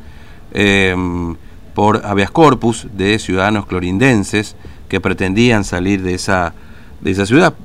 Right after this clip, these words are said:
a partir de un bloqueo, por supuesto que existe, esto no es ninguna novedad. Bueno, finalmente el juez, eh, Fernando Carvajal, ante la presentación de los abogados, eh, Juan Montoya y Agostina Vilaggi, estableció que para salir de Clorinda es, eh, necesario solamente tener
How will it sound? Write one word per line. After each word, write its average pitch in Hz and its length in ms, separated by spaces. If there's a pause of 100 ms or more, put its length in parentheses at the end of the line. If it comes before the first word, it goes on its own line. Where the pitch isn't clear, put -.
a 110 80
partir 90 320
de 95 60
un 101 100
bloqueo, 104 440
por 90 140
supuesto 98 400
que 90 60
existe, 135 340
esto 92 260
no 87 120
es 92 40
ninguna 95 280
novedad. 131 380 (680)
Bueno, 135 220
finalmente 202 360
el 160 40
juez, 185 340
eh, 110 120
Fernando 135 320
Carvajal, 135 400
ante 113 160
la 107 80
presentación 107 560
de 117 260
los 104 220
abogados, 110 500 (460)
eh, 98 360
Juan 117 460
Montoya 117 400
y 123 60
Agostina 107 640
Vilaggi, 113 580 (540)
estableció 143 540
que 185 260
para 147 280
salir 180 400
de 160 120
Clorinda 147 640
es, 131 300
eh, 113 180
necesario 135 440
solamente 160 500
tener 131 320